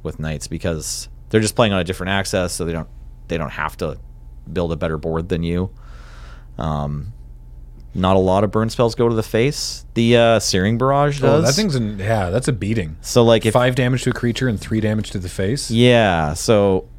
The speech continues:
Speaker 1: that can maybe lead to some, some wins from a red aggressive deck.
Speaker 2: What is that
Speaker 1: I
Speaker 2: on
Speaker 1: th-,
Speaker 2: the card?
Speaker 1: it's supposed to be the Sea Serpent, right?
Speaker 2: Oh, it is. It
Speaker 1: Yeah.
Speaker 2: emerged from the coldest depths of Lochmere only to face the fires of Iron Crag.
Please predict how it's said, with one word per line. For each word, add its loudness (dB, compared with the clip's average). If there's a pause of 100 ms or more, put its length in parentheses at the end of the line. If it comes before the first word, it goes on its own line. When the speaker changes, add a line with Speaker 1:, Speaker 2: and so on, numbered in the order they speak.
(120)
Speaker 1:
that 2
can -2
maybe 2
lead 0
to 2
some, -4 (460)
some -2
wins 0
from -6
a -4
red -4
aggressive -4
deck. -4 (300)
Speaker 2:
What -8 (260)
is -2
that -10 (160)
Speaker 1:
I 2
Speaker 2:
on 2
Speaker 1:
th-, -8
Speaker 2:
the -10
card? -10
Speaker 1:
it's -2
supposed 4
to 2
be 2
the 4
Sea -2
Serpent, 0
right? 0
Speaker 2:
Oh, 0
it 2
is. 0
It -2
Speaker 1:
Yeah. 4
Speaker 2:
emerged 2
from -2
the -4
coldest -4
depths -2
of -6
Lochmere -4
only -6
to -8
face -6
the -10
fires -6
of -10
Iron -8
Crag. -12